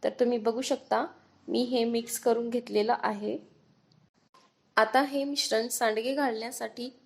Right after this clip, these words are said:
तयार आहे. सांडगे मी माझ्या टेरेसवरती घालणार आहे.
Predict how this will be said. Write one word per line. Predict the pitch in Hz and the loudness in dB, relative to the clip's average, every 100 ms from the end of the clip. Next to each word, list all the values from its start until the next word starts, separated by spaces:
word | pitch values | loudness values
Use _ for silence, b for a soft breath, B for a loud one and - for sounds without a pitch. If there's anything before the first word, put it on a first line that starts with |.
| _ - | _ 4
तयार | 226 254 | 6 6
आहे. | 277 240 220 240 - _ _ _ _ _ _ _ _ _ _ _ _ _ _ _ _ - | 4 0 -4 -8 -14 _ _ _ _ _ _ _ _ _ _ _ _ _ _ _ _ -4
सांडगे | - 240 233 233 269 | 4 6 6 4 2
मी | 269 262 | 0 0
माझ्या | 240 226 262 | 0 0 0
टेरेसवरती | 240 208 233 - 240 - | 2 2 0 -2 -4 -2
घालणार | 277 262 226 214 | 0 2 2 2
आहे. | 220 220 220 | 2 0 -8